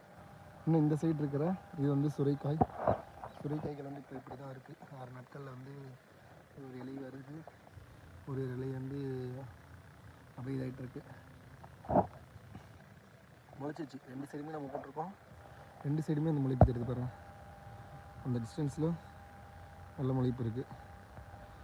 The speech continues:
நம்ம இன்னைக்கு எப்படி வெயில் இருக்குன்னு பார்த்துட்டு இன்னைக்கு நம்ம மதியமா தான் வந்து தண்ணி கட்டுறதுக்கு பிளான் பண்ணோம். So, இதுல நம்ம ஒரு முருங்கை மு-, செடி முருங்கை ஒதுக்கிட்டு இருந்தோம். நல்லா பூத்து நல்லா காய்ச்சிட்டு இருக்கு.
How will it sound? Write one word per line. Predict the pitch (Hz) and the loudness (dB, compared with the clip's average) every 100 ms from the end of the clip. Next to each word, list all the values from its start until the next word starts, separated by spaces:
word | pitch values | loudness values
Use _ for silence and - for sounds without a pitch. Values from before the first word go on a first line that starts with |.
| - - | -14 -6
நம்ம | 135 127 131 | 10 12 12
இன்னைக்கு | 123 135 131 127 - - - 127 | 6 4 2 2 -2 -12 -2 2
எப்படி | 135 160 | 6 8
வெயில் | 151 156 | 10 8
இருக்குன்னு | 139 143 | 6 6
பார்த்துட்டு | 131 139 143 | 4 4 4
இன்னைக்கு | 127 123 123 - - - - - - | 4 2 0 -4 -14 -14 -14 -14 -4
நம்ம | 135 127 123 123 | 0 4 4 4
மதியமா | 123 135 131 | 4 4 4
தான் | 135 | 6
வந்து | 127 | 4
தண்ணி | 120 123 | 2 0
கட்டுறதுக்கு | 127 120 123 123 123 | 0 -2 -6 -6 -6
பிளான் | 123 120 | -2 -2
பண்ணோம். | 120 123 - - - - - - - - - - - - - - | 0 -2 -4 -10 -16 -16 -16 -16 -16 -18 -18 -16 2 2 4 2
So, | 135 | 2
இதுல | 127 127 | 0 -2
நம்ம | 127 131 | -2 -2
ஒரு | 127 123 139 | -4 -2 -2
முருங்கை | 143 151 139 | 0 4 4
மு-, | 120 - 151 - - | 4 -2 -10 -10 -2
செடி | 143 | 4
முருங்கை | 156 151 143 135 | 6 8 8 6
ஒதுக்கிட்டு | 131 131 | 4 2
இருந்தோம். | 131 135 156 - 143 | 4 4 2 -4 -2
நல்லா | 131 135 139 | 2 2 0
பூத்து | 139 139 | 0 4
நல்லா | 131 131 | 4 6
காய்ச்சிட்டு | 127 - 123 120 | 4 2 0 2
இருக்கு. | 127 | 2